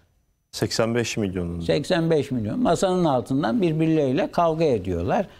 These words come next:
Speaker 2: Bugün gelinen noktada işte o kavgalarda artık işin boyutu,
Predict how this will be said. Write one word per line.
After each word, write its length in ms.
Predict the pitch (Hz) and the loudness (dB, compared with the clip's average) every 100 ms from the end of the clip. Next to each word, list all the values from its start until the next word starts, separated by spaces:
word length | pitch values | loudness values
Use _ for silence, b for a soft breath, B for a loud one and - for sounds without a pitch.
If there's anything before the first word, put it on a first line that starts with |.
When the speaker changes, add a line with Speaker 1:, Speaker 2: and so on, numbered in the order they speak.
| B - | B 0
Speaker 2:
Bugün 380 | 254 170 185 202 | 2 2 2 2
gelinen 540 | 196 185 185 175 139 | 2 2 2 2 2
noktada 500 | 107 - 101 95 98 | -2 -2 -4 -2 -2
işte 300 | 151 - - | -4 -4 -2
o 180 | 165 156 | 0 0
kavgalarda 840 | 156 135 117 110 101 98 123 180 B B B | 0 0 0 0 0 -2 0 -2 B B B
artık 400 | - 135 - 160 | 0 0 0 -4
işin 420 | 156 123 160 156 | -4 -2 0 2
boyutu, 460 | 139 131 127 127 | 2 2 0 0